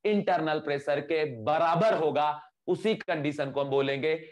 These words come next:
कि वापस इसने equilibrium को attain कर लिया। तो जब ये equilibrium को attain कर लेगा बच्चों, उस time पे हम, उस time पे हम वापस thermodynamic apply कर सकते हैं। मतलब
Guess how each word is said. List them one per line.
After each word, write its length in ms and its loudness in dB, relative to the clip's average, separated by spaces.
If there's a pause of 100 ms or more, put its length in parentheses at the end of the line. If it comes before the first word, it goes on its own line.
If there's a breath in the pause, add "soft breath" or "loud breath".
(180 loud breath)
कि 100 0
वापस 520 2
इसने 300 -4
equilibrium 520 -2
को 100 -4
attain 340 -2
कर 160 -2
लिया। 380 2 (240 loud breath)
तो 60 -4
जब 300 0
ये 160 2
equilibrium 480 -2
को 100 -2
attain 300 -2
कर 140 -2
लेगा 240 -2
बच्चों, 500 -4 (160)
उस 260 -2
time 320 -4
पे 340 -2 (160)
हम, 380 -4 (420)
उस 260 -2
time 240 -2
पे 340 -2 (180)
हम 440 -4 (160)
वापस 540 -2
thermodynamic 520 -2
apply 280 -2
कर 120 -4
सकते 280 -10
हैं। 60 -6
मतलब 380 0